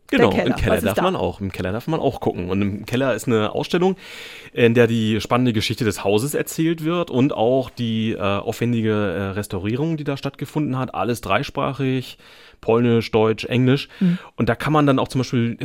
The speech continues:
Speaker 1: ziemlich viel erfahren über diese stürmische Entwicklung, die Stettin damals im, äh, Wilhelminischen Kaiserreich gemacht hat und wie dieses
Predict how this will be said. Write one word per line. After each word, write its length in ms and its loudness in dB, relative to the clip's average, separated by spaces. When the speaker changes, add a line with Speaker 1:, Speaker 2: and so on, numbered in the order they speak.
Speaker 1:
ziemlich 440 0
viel 280 -2
erfahren 580 -4
über 240 -2
diese 360 -4
stürmische 540 -2
Entwicklung, 520 -2
die 100 -4
Stettin 640 0
damals 380 2
im, 360 0
äh, 260 0
Wilhelminischen 500 0
Kaiserreich 560 -2
gemacht 360 -6
hat 140 -12
und 140 -8
wie 80 -4
dieses 480 -4